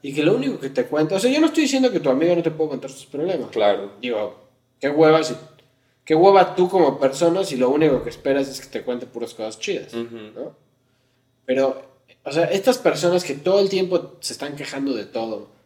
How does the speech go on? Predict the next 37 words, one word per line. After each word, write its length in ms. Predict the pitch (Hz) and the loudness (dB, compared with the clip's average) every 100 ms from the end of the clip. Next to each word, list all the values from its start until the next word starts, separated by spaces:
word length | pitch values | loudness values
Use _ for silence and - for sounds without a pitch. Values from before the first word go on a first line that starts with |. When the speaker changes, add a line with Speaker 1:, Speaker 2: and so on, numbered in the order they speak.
| _ _ _ | _ _ _
Speaker 1:
y 40 | |
que 120 | 127 | -8
la 100 | 123 | -4
vida 160 | 143 156 | 0 0
es 120 | 156 | -2
una 160 | 139 135 | -4 -4
mierda. 320 | 131 123 123 | -4 -2 0
Speaker 2:
Que 60 | |
la 100 | 107 | 0
llueve 260 | 104 110 117 | 2 2 2
sobre 240 | 113 95 | 0 -2
mojado. 320 | 90 82 92 85 | -2 -6 -6 -4
Speaker 1:
Sí, 160 | 151 | -2
es 140 | 156 151 | -2 -2
como, 220 | 139 127 | -2 0
güey, 220 | 127 117 | 0 -2
ya, 140 | 85 - - | -6 -12 -16
neta, 520 | 123 143 143 - - _ | -12 -8 -8 -8 -18 _
mira, 300 | 170 151 127 170 | -4 -4 -4 -4
yo 120 | 196 | -2
conozco 400 | 202 196 - 170 | -2 -4 -4 -4
un 160 | 160 160 | -2 -2
edificio, 540 | 131 156 165 226 262 - _ | -2 -4 -6 -6 -8 -10 _
se 60 | - | -16
llama 120 | 143 139 | -10 -8
la 100 | - | -8
Torre 220 | 143 143 | -6 -4
Latino. 380 | 120 - 131 107 _ _ _ _ _ _ _ | -6 -6 -10 -12 _ _ _ _ _ _ _
Te 100 | _ | _
subes 280 | - 240 233 | -6 -2 -2
hasta 200 | - 135 | -4 -4
el 80 | 160 | -2
ulti-, 280 | 185 - - | -4 -8 -18
así, 180 | - 151 | -12 -8
el 120 | 165 | -6
último 400 | 233 262 190 - | -6 -6 -6 -6
piso, 440 | 202 202 294 359 | -10 -10 -8 -8